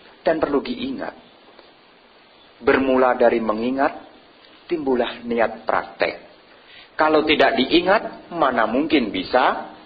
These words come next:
praktek? Kita mengingat, kita praktek.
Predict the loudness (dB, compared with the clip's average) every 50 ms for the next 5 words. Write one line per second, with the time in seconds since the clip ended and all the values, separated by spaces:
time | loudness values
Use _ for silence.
0 | -20 -20 -20 -20 -20 -20 -20 -20 -12 -8 -6 -6 -6 -6 -10 -10 -8 -6 -6 -6
1 | -8 -10 -16 -20 -20 -20 -20 -20 -20 -20 -20 -20 -20 -20 -20 -20 -20 _ -20 -20
2 | -20 -20 -20 _ -20 -20 -20 -20 -20 _ _ -20 _ -20 -20 -20 -20 -20 -10 -2
3 | -2 0 2 2 2 2 2 2 2 2 2 4 2 2 2 -2 -6 -16 -18 -20
4 | -20 -20 -20 -10 -8 -4 -2 -2 0 0 0 0 2 0 0 0 -2 -6